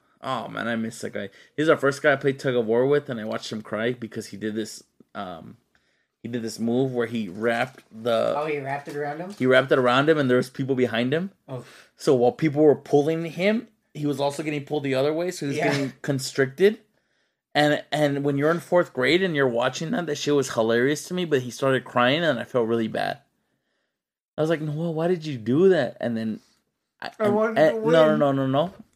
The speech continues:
Speaker 1: And then I remembered why he did that. Because I told him to do that.
Speaker 2: <laughs>
Speaker 1: Because I told Noel, I was like, "Hey, make sure you wrap it around you so you can pull extra hard." And it was a joke when I said it.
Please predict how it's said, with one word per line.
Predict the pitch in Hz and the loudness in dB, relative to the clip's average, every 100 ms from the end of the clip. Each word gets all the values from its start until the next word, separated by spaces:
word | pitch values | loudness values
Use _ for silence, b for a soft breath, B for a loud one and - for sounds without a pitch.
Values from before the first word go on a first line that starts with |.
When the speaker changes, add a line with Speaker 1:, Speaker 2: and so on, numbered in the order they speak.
| _ | _
Speaker 1:
And | 120 | -6
then | 120 120 | -2 0
I | 123 | 0
remembered | 113 117 110 113 117 113 | -2 -4 -4 -4 -4 -4
why | 113 | -6
he | 110 | -6
did | 98 98 | -10 -12
that. | 92 90 _ b b b - _ _ _ | -12 -16 _ b b b -20 _ _ _
Because | 131 - 127 - | -20 -20 -20 -20
I | - | -20
told | - - - | -16 -14 -14
him | 98 | -14
to | - | -16
do | - 67 58 | -16 -18 -16
that. | 64 640 - - - - | -12 -12 -2 -2 -2 -6
Speaker 2:
<laughs> | _ - | _ -2
Speaker 1:
Because | 160 - 151 | 0 0 4
I | 160 | 4
told | - - 160 | 4 4 4
Noel, | 151 147 139 | 4 6 6
I | |
was | 131 | 4
like, | 131 B B B | -2 B B B
"Hey, | 139 151 | 6 6
make | 143 143 | 4 0
sure | 135 | -2
you | 147 | 2
wrap | 143 143 | 2 2
it | 139 | 2
around | 123 123 135 | 2 2 0
you | 120 | -2
so | 123 | -6
you | |
can | 131 131 | -6 -2
pull | 123 127 | 2 4
extra | 120 - | 2 -4
hard." | 113 113 110 b b b | 0 2 0 b b b
And | 127 139 | 0 4
it | |
was | 151 165 | 4 4
a | |
joke | 156 131 147 180 196 | 0 6 8 8 4
when | 175 | 0
I | 131 | -2
said | - 127 110 | 2 2 2
it. | 104 | -4